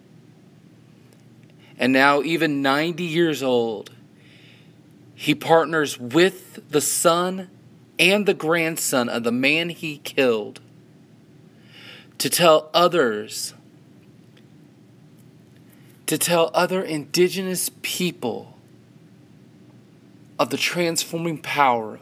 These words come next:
of Jesus Christ. That's the type of forgiveness you are being offered today. God loves you,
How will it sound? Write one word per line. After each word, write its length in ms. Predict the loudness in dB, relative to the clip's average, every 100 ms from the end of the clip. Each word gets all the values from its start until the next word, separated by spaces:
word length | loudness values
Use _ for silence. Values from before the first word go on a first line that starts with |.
| -12
of 180 | -12
Jesus 440 | -4 -4 -4 -8 -10
Christ. 720 | -2 -2 -2 -12 -14 -14 -18 -20 -20 -20 -20 -20 -20 -20 -20 -20 -20 -20 -20 -20 -20 -20 -20 -20 -20 -20 -20 -20 -20 -8
That's 320 | 0 2 2 -2
the 60 |
type 240 | -2 -2 -2
of 80 | -8
forgiveness 800 | -8 -2 -2 -2 -12 -10 -12 -12 -20 -20 -20 -20 -20 -20 -20 -18 -10
you 260 | -4 0 0
are 80 |
being 400 | 0 -2 -2 -4 -4
offered 580 | -2 -2 -4 -14 -14 -16 -18
today. 520 | -10 -8 -6 -8 -16 -20 -20 -20 _ _ _ _ -20 -20 -20 -20 _ _ -2
God 640 | 2 4 4 2 -2 -8 _ _
loves 540 | -4 0 0 -2 -10
you, 240 | -10 -10